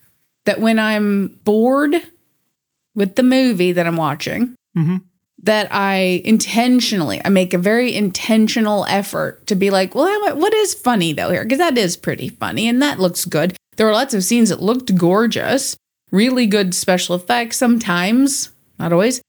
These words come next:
Speaker 1: Really good scene, like, sets and locations, and I like the people in it. I didn't mind anyone except Brody was a bit weird. I don't know why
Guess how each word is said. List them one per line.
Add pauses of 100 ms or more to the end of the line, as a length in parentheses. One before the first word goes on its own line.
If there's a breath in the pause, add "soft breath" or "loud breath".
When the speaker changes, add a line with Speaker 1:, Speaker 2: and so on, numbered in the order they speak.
(320)
Speaker 1:
Really
good
scene,
like,
sets
and
locations,
and
I
like
the
people
in
it. (340 soft breath)
I
didn't
mind
anyone
except (920 soft breath)
Brody
was
a
bit
weird.
I
don't
know
why